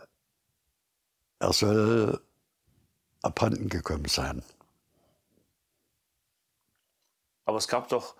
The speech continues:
Speaker 2: die wichtige Erfindung, dass man diese Telefone nachverfolgen kann. Das war für Apple ganz wichtig mit der Geschichte, dass wenn mal ein Kind entführt wird und es hat das Handy in der Tasche, dann kann man's wiederfinden. Damit hat man uns diese Nachverfolgbarkeit ja ver-, verkauft.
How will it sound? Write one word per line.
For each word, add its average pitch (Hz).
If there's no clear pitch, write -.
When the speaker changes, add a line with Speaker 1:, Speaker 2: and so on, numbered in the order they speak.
Speaker 2:
die 107
wichtige 123
Erfindung, 135
dass 98
man 110
diese 104
Telefone 131
nachverfolgen 101
kann. 107
Das 101
war 107
für -
Apple 120
ganz 120
wichtig 123
mit 113
der 107
Geschichte, 113
dass 101
wenn 113
mal 117
ein 104
Kind 127
entführt 120
wird 113
und 101
es -
hat 107
das -
Handy 117
in 113
der 98
Tasche, 98
dann 101
kann 101
man's 98
wiederfinden. 110
Damit 101
hat 110
man 107
uns 107
diese 101
Nachverfolgbarkeit 104
ja 95
ver-, -
verkauft. -